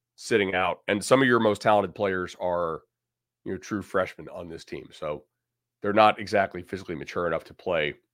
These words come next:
I think, with what Georgia is running out there. So I will go ahead and do, uh, a score prediction here. I will go, uh,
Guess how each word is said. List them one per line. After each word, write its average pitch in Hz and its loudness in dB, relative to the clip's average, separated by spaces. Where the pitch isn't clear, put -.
I 123 0
think, 123 0
with 123 -4
what 113 6
Georgia 107 2
is 92 -2
running 90 2
out 90 4
there. 87 0
So 90 -2
I 101 8
will 113 6
go 110 6
ahead 107 6
and 90 -4
do, 87 -2
uh, 90 -6
a 95 -10
score 131 4
prediction 110 2
here. 90 -2
I 127 10
will 139 8
go, 123 6
uh, 101 8